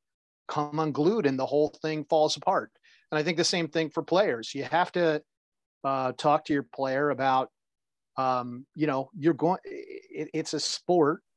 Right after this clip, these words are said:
You're gonna get beaten sometimes. You're gonna make mistakes. You're, uh, in fact, I was listening to, uh, something about, um,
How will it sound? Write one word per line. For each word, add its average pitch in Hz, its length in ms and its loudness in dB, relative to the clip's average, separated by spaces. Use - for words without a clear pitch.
You're 147 160 -2
gonna 156 260 -2
get 131 320 -2
beaten 170 300 -6
sometimes. 160 600 -4
You're 127 60 -8
gonna 147 140 0
make 143 220 -2
mistakes. - 720 -6
You're, 135 240 -4
uh, 127 480 -2
in - 80 -6
fact, - 180 -6
I 160 60 4
was 135 140 0
listening 151 340 -4
to, 131 320 -4
uh, 123 180 -2
something 131 360 -6
about, 120 400 -4
um, 117 400 -8